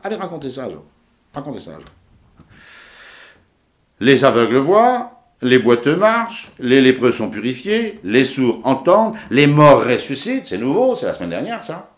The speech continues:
première résurrection, et les pauvres sont évangélisés. Quel est le, l'élément capital de cette citation d'Isaïe, répétée par Jésus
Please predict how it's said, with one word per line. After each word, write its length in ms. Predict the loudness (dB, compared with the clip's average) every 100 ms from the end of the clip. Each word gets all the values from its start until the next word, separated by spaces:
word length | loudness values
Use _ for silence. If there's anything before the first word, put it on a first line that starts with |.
| _
première 300 | -14 -10 -8
résurrection, 600 | -10 -10 -12 -12 -12 -14 _ _ _ _ _ _ _ _
et 100 | -8
les 120 | -8
pauvres 420 | -10 -8 -8 -12
sont 160 | -18 -18
évangélisés. 680 | -16 -16 -16 -18 -20 -20 -20 _ _ _ _ _ _ _ -20 _ _ _ _ _ _ -2
Quel 180 | 0
est 80 | 2
le, 460 | 2 2 2 0 0
l'élément 680 | -4 -4 -4 -6 -8 -14 _ _ _ _ _ _ _ _ _
capital 760 | -2 -2 -2 0 2 0 -2
de 100 | -8
cette 280 | -10 -12 -12
citation 640 | -12 -8 -8 -8 -8 -12
d'Isaïe, 440 | -12 -12 -12 -12 -18 _ _ -20 _ _ _ _ _ _ _ _
répétée 420 | -10 -6 -6 -6 -6
par 220 | -8 -8
Jésus 400 | -8 -8 -8